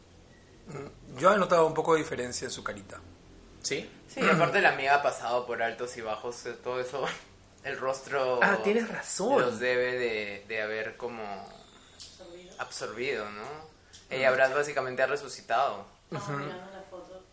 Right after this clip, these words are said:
Speaker 2: Estamos mirando la foto de la portada. Este, algunas anotaciones. Britney, necesitas un nuevo director de arte. O sea, es la misma carátula de siempre.
Speaker 3: <laughs> Que es su cara, básicamente.
Speaker 1: Parece una vedette argentina en esa foto.
Speaker 2: Parece Susana Jiménez.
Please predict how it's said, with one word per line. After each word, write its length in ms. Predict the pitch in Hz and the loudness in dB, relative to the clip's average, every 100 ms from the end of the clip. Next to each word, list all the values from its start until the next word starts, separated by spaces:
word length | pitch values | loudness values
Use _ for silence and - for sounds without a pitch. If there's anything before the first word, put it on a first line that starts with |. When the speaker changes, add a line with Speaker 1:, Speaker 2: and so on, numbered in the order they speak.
| _ - 139 | _ -18 -10
Speaker 2:
Estamos 320 | - 143 135 | -4 -2 0
mirando 240 | 131 131 | -2 0
la 100 | 127 | 0
foto 220 | 117 113 | 0 0
de 80 | 123 | 0
la 80 | 117 | 0
portada. 400 | 117 107 107 104 | -2 0 0 0
Este, 260 | 123 110 135 | -4 -4 -2
algunas 320 | 127 139 160 | 0 0 0
anotaciones. 600 | 165 117 110 127 113 107 | -2 -2 -2 -2 -4 -4
Britney, 300 | 123 123 113 | -2 -2 -2
necesitas 380 | 113 110 123 127 | -6 -8 -8 -8
un 100 | 135 | -4
nuevo 140 | 127 127 | -2 0
director 340 | 113 98 104 | 0 -2 -2
de 80 | 98 | -2
arte. 200 | 92 85 - - - | -4 -10 -16 -20 -8
O 60 | 120 | 0
sea, 240 | 123 113 131 | 4 4 4
es 100 | 135 | 2
la 80 | |
misma 240 | 139 135 143 | 2 2 0
carátula 360 | 110 110 113 | 2 0 0
de 100 | 107 | -2
siempre. 400 | - 104 101 - - - - | -2 -8 -8 -12 -12 -6 0
Speaker 3:
<laughs> 720 | - - - - - - 180 | 0 -2 -8 -8 -8 -6 -2
Que 60 | 180 | 0
es 80 | |
su 160 | - 208 | 2 8
cara, 280 | 220 170 151 | 12 12 12
básicamente. 400 | 160 170 170 147 | 8 4 0 8
Speaker 1:
Parece 300 | 175 180 202 | 8 8 8
una 120 | 202 | 8
vedette 200 | 170 175 | 8 8
argentina 560 | 196 175 127 151 95 - - | 6 6 -2 -6 -8 -10 -12
en 100 | 123 | -8
esa 160 | 131 131 | -6 -6
foto. 260 | 123 107 - - - - - | -8 -8 -14 -18 -20 -16 2
Speaker 2:
Parece 460 | 170 143 156 190 | 6 6 6 2
Susana 300 | 180 139 139 | 2 2 0
Jiménez. 480 | - 117 101 92 - | 0 -6 -10 -12 -16